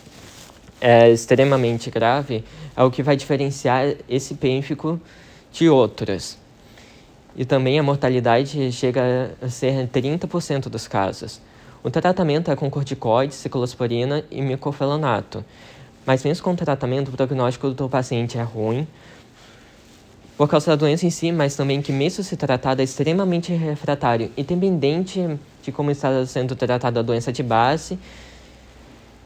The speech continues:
e o tratamento que recebeu pra, pro pênfico. Aqui temos uma imagem do pênfico em sua forma extensa.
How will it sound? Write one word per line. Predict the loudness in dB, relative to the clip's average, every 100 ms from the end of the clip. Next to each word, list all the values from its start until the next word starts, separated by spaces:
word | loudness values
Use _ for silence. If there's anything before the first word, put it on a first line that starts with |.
| -2
e | 2
o | 2
tratamento | 4 2 4 2 2 0
que | 0
recebeu | 0 0 2 2
pra, | 2 2 2 4 2 2 0 -4 -10 -18 -20 -8
pro | -6
pênfico. | -2 -2 -2 -6 -12 -14 -14 -20 -20 -20 -20 -20 -20 -20 -20 -20 -20 -20 -20 -6
Aqui | -4 -2 0
temos | 2 0 0
uma | 0
imagem | 2 2 2 0 -4 -4 -8 -10
do | -10
pênfico | -4 -2 0 0 -2 -4 -2 0
em | 0 -2
sua | -2 -2
forma | -2 -2
extensa. | -4 -4 -4 -4 -6 -6 -6